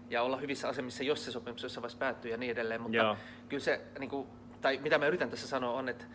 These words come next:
Speaker 1: sen firman pitäisi maksaa niin paljon, että niitä ei kannata maksaa niin paljon.
Speaker 2: Just
Speaker 1: Koska,
Speaker 2: näin, joo.
Speaker 1: koska toi maailma ei optimoidu sillä, että me kaikki ollaan vain jumissa jossain.
Speaker 2: Toi oli tosi hyvä pointti, mitä sanoit tänään, niinku,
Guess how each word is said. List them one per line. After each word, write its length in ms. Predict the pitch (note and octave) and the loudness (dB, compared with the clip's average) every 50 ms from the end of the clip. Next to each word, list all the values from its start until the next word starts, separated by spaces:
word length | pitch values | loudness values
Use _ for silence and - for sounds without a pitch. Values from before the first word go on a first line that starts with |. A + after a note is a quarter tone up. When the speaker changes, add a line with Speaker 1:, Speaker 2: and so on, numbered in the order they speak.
| - - - - - - - - - - - - - - - - - - | -16 -16 -14 -16 -16 -16 -16 -16 -16 -16 -16 -16 -16 -14 -14 -14 -12 -6
Speaker 1:
sen 140 | - D3+ A#2 | -4 -4 0
firman 260 | - E3 D3 D#3+ C#3 | 2 4 4 4 2
pitäisi 180 | - C#3 - - | 0 -2 0 0
maksaa 260 | D3+ D3+ - G3+ F#3 | 0 2 4 2 2
niin 100 | C#3 C3+ | 2 2
paljon, 200 | D3+ D3+ D3 C3+ | 0 2 2 2
että 100 | A#2+ - | 0 0
niitä 140 | B2 - C3+ | -4 -2 -2
ei 40 | A#2+ | 0
kannata 260 | - C3 - B2+ - - | 0 0 -2 -2 -6 -4
maksaa 300 | C#3 A2+ - - C3+ A#2+ | -6 -6 -4 -4 -6 -6
niin 140 | C3+ C3+ - | -6 -8 -8
paljon. 260 | - C3 B2+ C#3+ D#3 - - - - - - - | -6 -6 -6 -6 -8 -10 -12 -16 -16 -12 -2 4
Speaker 2:
Just 180 | B2+ C3 C3 A#2+ | 6 6 6 6
Speaker 1:
Koska, 120 | - C3 | 8 8
Speaker 2:
näin, 160 | A#2+ A2 G#2+ A2 | 8 8 8 6
joo. 180 | B2 A2+ A2 G#2+ | 6 6 6 6
Speaker 1:
koska 180 | G#2 - - - | 4 2 -2 2
toi 380 | - E3 E3 E3 C#3+ F#2 - F2 D#3 | 4 4 4 4 2 -2 -6 -6 0
maailma 340 | D3+ D#3+ F#3 F#3 D#3 D3+ | 4 4 6 6 6 4
ei 120 | D#3+ E3 E3 | 4 4 4
optimoidu 400 | F3 F3 - C#3 A#2+ A2+ A2+ A#2+ | 0 0 -2 -4 -4 -4 -4 -4
sillä, 260 | - - C3+ B2 A#2+ | -4 -2 0 0 0
että 100 | A#2+ B2 | 0 0
me 60 | C3 | -2
kaikki 240 | B2 C3+ B2+ - C3 | -2 -2 -2 0 0
ollaan 140 | A#2+ A#2+ A#2 | 0 0 2
vain 140 | B2+ B2+ B2 | 0 0 0
jumissa 320 | C#3 C3+ C3 A2+ - - | -2 -4 -4 -6 -6 -6
jossain. 420 | - - C#3 - - - C#3+ C#3+ - - - - - | -6 -6 -6 -8 -6 -6 -6 -6 -6 -8 -10 0 6
Speaker 2:
Toi 80 | F3 | 6
oli 100 | F3+ D#3 | 8 8
tosi 240 | D#3+ G#3 G#3 G3+ B3 | 8 6 6 8 8
hyvä 160 | A3 F3+ D#3+ | 10 10 10
pointti, 360 | D3+ - E3+ E3 E3 D#3+ D#3+ D3 | 8 10 8 8 8 8 6 4
mitä 180 | C#3+ C3+ C3 | 6 6 4
sanoit 360 | B2+ C#3 D3 C#3+ C#3 C3+ C3+ | 4 4 6 6 6 6 6
tänään, 340 | - D3 D3 C#3+ C3+ A#2+ A2+ | 6 6 8 8 8 6 6
niinku, 300 | A2+ A2 G#2+ A#2+ A#2+ A#2+ | 4 2 2 2 2 0